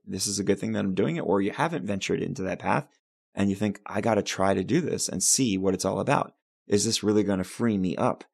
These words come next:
to be able to play and express myself much more e-, more easily and to really worship God more effectively?" I think, um, it's, it's hard to engage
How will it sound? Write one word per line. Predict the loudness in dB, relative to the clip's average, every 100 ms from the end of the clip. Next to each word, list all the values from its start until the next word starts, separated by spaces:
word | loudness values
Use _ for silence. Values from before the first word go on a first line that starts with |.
| _ _ -8
to | -2 0
be | 0 2
able | 2 0 -2
to | -4 0 0 -2 _ _ _ _ _ -4
play | 2 4
and | 4
express | 0 -2 -4 -2
myself | -4 -2 -2 -4 -4
much | -2 -2 -4 -6
more | -4 -2 -2 -2
e-, | -4 -4 _ -8
more | -2 0 2
easily | 2 2 0 0 0 -4 _ _ _ _ _ _
and | -2 0 0
to | -2 0 0 -2 -2
really | -2 0
worship | 4 2 2 -4
God | -6 -6
more | -2 -2
effectively?" | -4 -6 -6 -6 -6 -6
I | -8
think, | -6 -6 -8 -16 _ _ _ _ _ _ -4
um, | -2 -2 -4 -10 -14
it's, | -12 -10 -8 -6
it's | -4
hard | -6 0 4 4 2
to | -2 -2
engage | -2 2 4 4 2 -4